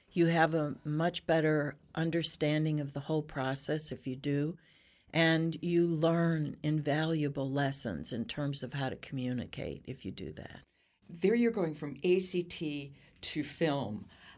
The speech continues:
Speaker 2: What's the difference? What kind of different skill set do you have to draw on in film as opposed to theater, and theater as opposed to film?
Speaker 1: I think part of it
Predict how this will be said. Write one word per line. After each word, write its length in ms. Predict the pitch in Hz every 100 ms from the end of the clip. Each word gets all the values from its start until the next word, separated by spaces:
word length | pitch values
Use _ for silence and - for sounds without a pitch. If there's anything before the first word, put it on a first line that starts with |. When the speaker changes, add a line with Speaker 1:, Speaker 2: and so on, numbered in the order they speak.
| _ 175
Speaker 2:
What's 320 | 254 294 -
the 140 | 294
difference? 580 | 185 202 196 165 113 117
What 160 | 180 190
kind 260 | 269 269
of 160 | 247 147
different 320 | 190 190 170
skill 380 | - - 175 190
set 480 | 196 - 143 135 135
do 140 | 147
you 40 |
have 220 | 147 151 151
to 100 | 135
draw 520 | 131 139 160 175 175
on 460 | 135 131 117 104 117 - - - -
in 160 | 147 143
film 460 | - 175 165 156
as 140 | 151 151
opposed 320 | 151 143 -
to 40 |
theater, 500 | 135 - 165 165 151
and 140 | 131 120
theater 320 | 151 156 151
as 140 | 139
opposed 320 | 123 135 135
to 60 | -
film? 560 | - 147 139 123 123 - _ _ _ 220
Speaker 1:
I 100 | 226
think 500 | - 311 330 - - _ _
part 360 | - 269 294 277
of 100 | 190
it 240 | 175 -